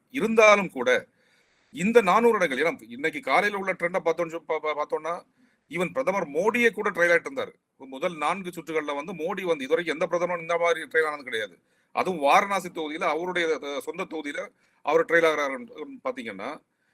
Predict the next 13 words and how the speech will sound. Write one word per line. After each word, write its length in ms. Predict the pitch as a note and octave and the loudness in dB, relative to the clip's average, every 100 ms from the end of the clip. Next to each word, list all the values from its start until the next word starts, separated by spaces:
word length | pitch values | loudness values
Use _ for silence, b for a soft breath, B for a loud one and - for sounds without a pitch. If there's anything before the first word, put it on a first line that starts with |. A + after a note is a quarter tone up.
| _ _ - | _ _ -2
பாரதிய 420 | A#2+ F#3 A#3+ G#3+ | 2 4 4 0
ஜனதாவை 340 | G#3 G3 F#3 E3+ | -2 -2 -2 -4
பொறுத்த 260 | E3 F3 | -6 -4
வரைக்கும் 480 | D#3 D3 F#3 G3 G3+ _ _ | -4 -4 -10 -14 -14 _ _
இப்ப 200 | - G3+ | -12 -6
வந்து 160 | A3 F#3+ | -4 -2
இருநூத்தி 260 | F3 F3+ | -6 -4
எண்பது 280 | D#3+ E3 E3+ | -6 -4 -6
சீட் 220 | D#3+ E3+ | -6 -8
லீ-, 180 | D#3 D#3 C#3+ | -4 -4 -4
லீடிங்ல 160 | E3 | -4
போயிட்டு 300 | D#3 B2+ A#2+ | -4 -6 -8
இருக்காங்க. 400 | A#2+ G2+ F2+ D#2+ | -6 -6 -6 -12